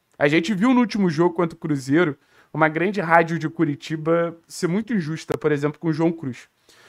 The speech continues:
O João Cruz que entra num jogo basicamente perdido, porque o Atlético produzia muito pouco. Ele erra, ele erra. Eu tava lá, bem, ele tava bem na minha frente, assim.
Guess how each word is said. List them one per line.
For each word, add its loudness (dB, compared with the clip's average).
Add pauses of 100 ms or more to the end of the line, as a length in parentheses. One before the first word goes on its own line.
(180)
O 0
João 6
Cruz -2
que 2
entra 4
num 2
jogo 0
basicamente 0
perdido, -4
porque -6
o 4
Atlético -2
produzia -4
muito -4
pouco. -4 (460)
Ele 0
erra, 2
ele -2
erra. 2
Eu -8
tava -2
lá, 2
bem, -6
ele -4
tava -4
bem -6
na -4
minha -4
frente, -4
assim. -12